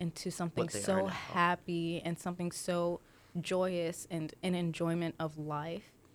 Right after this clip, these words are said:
Speaker 1: And I think that's something just super powerful and
Speaker 2: Right.
Speaker 1: amazing to do, and that she's able to do that in a, in such a beautiful manner. And
Speaker 2: Mm-hmm.
Speaker 1: that's this album. I really appreciated that, and I enjoyed it so much.
Speaker 2: Okay, one of the biggest notes I put for Thousand Mile was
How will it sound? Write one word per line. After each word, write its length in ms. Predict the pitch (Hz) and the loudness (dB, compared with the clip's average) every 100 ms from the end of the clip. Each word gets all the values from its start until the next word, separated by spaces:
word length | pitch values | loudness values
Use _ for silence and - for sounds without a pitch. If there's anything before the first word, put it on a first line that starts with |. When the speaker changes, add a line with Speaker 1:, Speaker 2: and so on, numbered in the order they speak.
| - - | -20 -2
Speaker 1:
And 320 | 180 170 170 175 | 0 0 -2 -6
I 80 | |
think 180 | 175 202 | -4 -2
that's 180 | 196 - | -2 -2
something 280 | 165 160 160 | -4 0 -2
just 320 | 160 - - | -2 -4 -2
super 320 | 175 165 165 | -2 0 0
powerful 600 | - 156 151 151 - 160 | 0 2 4 2 0 2
and 80 | 151 | 2
Speaker 2:
Right. 80 | 156 | 2
Speaker 1:
amazing 460 | 151 147 151 151 151 | 2 2 2 0 -2
to 140 | - | -4
do, 320 | 147 151 151 | -2 0 0
and 140 | 151 151 | 0 0
that 180 | 151 | -2
she's 200 | - 165 160 | 0 0 2
able 220 | 175 196 | 2 2
to 100 | 202 | 0
do 220 | 170 160 | 0 2
that 260 | 165 165 - | 2 0 0
in 160 | 151 151 | -2 -2
a, 240 | 151 135 - - - - - - - | -2 -6 -12 -20 -20 -20 -20 -20 -4
in 80 | 196 | -4
such 240 | - 247 | 0 4
a 60 | 330 | 4
beautiful 500 | 220 185 190 - 175 | 4 2 2 0 0
manner. 600 | 156 147 156 170 180 190 | 0 0 0 -2 -2 -2
And 140 | 170 165 | -4 0
Speaker 2:
Mm-hmm. 80 | |
Speaker 1:
that's 240 | 202 180 160 | 0 0 -2
this 260 | 175 165 - | -4 -4 0
album. 560 | 156 156 175 185 196 202 - - - | 2 2 2 0 -2 -8 -20 -20 -2
I 240 | 170 170 170 | 0 2 2
really 300 | 175 180 160 | 0 0 -2
appreciated 600 | - 156 - 160 165 160 | -2 -4 -2 -2 -2 -2
that, 240 | 160 160 | -2 -2
and 80 | 160 | -2
I 60 | 156 | -2
enjoyed 380 | 156 147 151 156 | -2 -2 -2 -2
it 120 | - | -4
so 200 | - 156 | -4 -2
much. 440 | 156 156 165 - | -2 -4 -6 -4
Speaker 2:
Okay, 120 | 117 113 | -2 0
one 180 | 107 | 2
of 80 | 139 | 2
the 80 | 175 | 4
biggest 320 | 123 117 - | 4 2 0
notes 160 | 113 - | 0 0
I 40 | |
put 160 | - 110 | -4 -2
for 80 | 120 | 0
Thousand 360 | 95 95 - | 4 2 2
Mile 260 | 98 - 92 | -2 0 2
was 280 | - - | 2 0